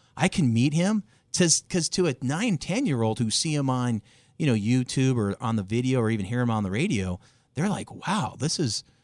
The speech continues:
a cool guy to meet." You know, it's almost like, uh, and it's funny to Jody and I, right? 'Cause he's just another guy.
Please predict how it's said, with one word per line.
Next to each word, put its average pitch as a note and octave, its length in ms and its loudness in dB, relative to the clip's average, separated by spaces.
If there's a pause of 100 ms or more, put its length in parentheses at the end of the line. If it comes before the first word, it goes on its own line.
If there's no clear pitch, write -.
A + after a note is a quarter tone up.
(160)
a A#2 60 -6
cool D3 240 4
guy A#2+ 160 2
to G#2 100 -4
meet." C3+ 380 2
You G2+ 60 -8
know, G#2+ 60 -2
it's - 100 -6
almost C3 220 0
like, A2 260 -2
uh, G2 260 -4
and A#2 140 0
it's G#2+ 100 -4
funny F#3 360 4
to - 140 -2
Jody C3 340 4
and F2+ 80 -2
I, F2+ 180 -8
right? G#2+ 280 -2
'Cause B2 120 -2
he's D3 100 -4
just D#3 160 -2
another A2+ 300 0
guy. G2 340 -2